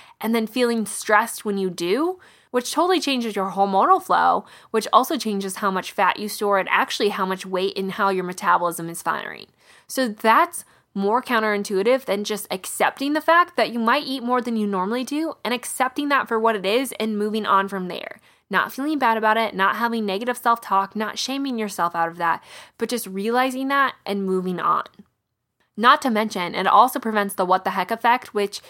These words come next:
shows that statistically people who just decide, "Oh, what the heck, I've already done it, so I might as well eat whatever I want." Statistically, they would eat over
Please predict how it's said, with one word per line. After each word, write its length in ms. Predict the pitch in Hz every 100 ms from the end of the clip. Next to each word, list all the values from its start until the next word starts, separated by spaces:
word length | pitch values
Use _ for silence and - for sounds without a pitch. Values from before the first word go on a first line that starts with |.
| _
shows 440 | - 269 233 208
that 160 | 185 175
statistically 920 | - - - 330 311 262 240 185 180
people 380 | 185 185 180 185
who 340 | 196 180 180 - - _
just 300 | - 208 202
decide, 400 | 208 202 190 185 185
"Oh, 200 | 220 214
what 180 | 190 202
the 120 | 233
heck, 220 | 233 208
I've 140 | 175
already 300 | 175 208 202
done 180 | 202 190
it, 180 | 185 -
so 100 | 202
I 40 |
might 200 | 185 180
as 100 | 190
well 100 | 190 175
eat 160 | 202
whatever 260 | 196 185 180
I 100 | 180
want." 300 | 175 175 -
Statistically, 1120 | - 226 208 - 285 - 262 240 190 175 175 - - -
they 140 | - 208
would 200 | 202 202
eat 280 | 214 208 185 -
over 500 | 226 220 214 196